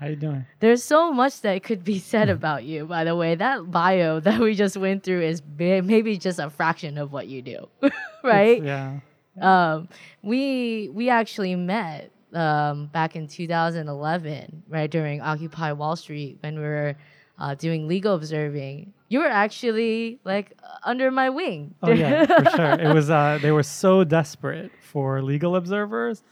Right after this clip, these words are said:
Speaker 1: that it was the first time, because Occupy was so big, it was the first time they admitted non-lawyers. So
Speaker 2: Yeah.
Speaker 1: they, they let me in. I did, like, some training, and then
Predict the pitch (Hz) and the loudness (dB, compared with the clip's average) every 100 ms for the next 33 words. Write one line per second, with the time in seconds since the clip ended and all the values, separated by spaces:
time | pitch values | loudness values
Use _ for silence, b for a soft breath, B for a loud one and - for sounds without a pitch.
0 | b b 151 147 143 131 - - 185 180 | b b -2 0 0 -2 -6 0 0 0
1 | - 180 151 135 147 139 147 147 147 135 | -4 -2 -2 -4 -4 -4 -4 -2 -4 -4
2 | - 170 160 143 139 131 _ b b b | -4 -2 -2 -2 -6 -6 _ b b b
3 | b 160 147 139 143 180 170 - 160 156 | b -4 -2 -2 0 0 0 0 -2 0
4 | 147 143 147 165 139 147 147 147 135 131 | 0 0 -2 -6 -4 -2 0 0 -2 -4
5 | 139 143 147 139 135 135 - 196 185 - | -4 -2 0 0 -2 -4 -8 -12 -14 -16
6 | _ b b b b _ 165 196 226 143 | _ b b b b _ 0 4 4 2
7 | 151 147 147 147 147 170 220 196 156 143 | 2 2 4 2 4 2 2 0 2 0
8 | 156 151 147 160 151 - 160 143 208 170 | -2 -4 -4 -2 -2 0 -2 0 0 0
9 | 156 147 147 151 - 147 147 151 147 | 0 0 -2 -4 0 0 2 0 -2